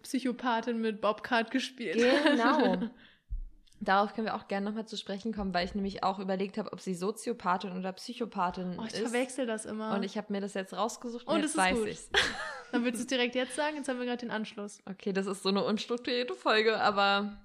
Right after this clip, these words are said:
Speaker 2: das ist so chaotisch, wie wir gerade, glaub ich, beim
Speaker 1: Ja, da
Speaker 2: Anschauen
Speaker 1: ist,
Speaker 2: waren.
Speaker 1: ja,
Speaker 2: Also.
Speaker 1: normalerweise reden wir auch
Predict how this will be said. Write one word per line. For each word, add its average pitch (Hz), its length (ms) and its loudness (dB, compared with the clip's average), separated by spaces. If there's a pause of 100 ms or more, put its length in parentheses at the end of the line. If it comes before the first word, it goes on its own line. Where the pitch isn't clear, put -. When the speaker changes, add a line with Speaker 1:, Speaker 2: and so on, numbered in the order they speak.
(100)
Speaker 2:
das 202 180 -4
ist - 140 -4
so 196 120 -2
chaotisch, 185 480 -2
wie 185 100 -6
wir 180 140 -4
gerade, 175 240 0 (100)
glaub 180 140 0
ich, 180 140 -4
beim 175 360 -2 (380)
Speaker 1:
Ja, 208 100 -4
da 214 120 0
Speaker 2:
Anschauen 190 500 4
Speaker 1:
ist, 175 60 -4
Speaker 2:
waren. 170 160 2
Speaker 1:
ja, 208 180 4
Speaker 2:
Also. 208 280 -6
Speaker 1:
normalerweise 208 640 -4
reden 214 200 -4
wir 202 100 -8
auch 196 120 -6